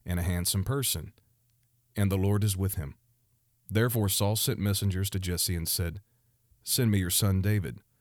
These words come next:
who is with the sheep.' And Jesse took a donkey, loaded with bread, skin of wine,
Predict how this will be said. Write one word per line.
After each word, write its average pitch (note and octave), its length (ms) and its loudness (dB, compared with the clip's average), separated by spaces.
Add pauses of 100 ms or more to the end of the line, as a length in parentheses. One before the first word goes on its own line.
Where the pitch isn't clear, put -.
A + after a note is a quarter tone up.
(360)
who G#2+ 180 0
is F#2 140 2
with A2+ 240 -2
the E2 80 -4
sheep.' - 420 -2 (800)
And G2+ 120 4
Jesse A#2 320 2
took - 180 -2
a A2+ 60 0
donkey, G2 500 0 (220)
loaded G#2+ 360 0
with D3+ 180 -4
bread, F2+ 340 -2 (460)
skin - 320 0
of A#2+ 160 0
wine, F#2 460 0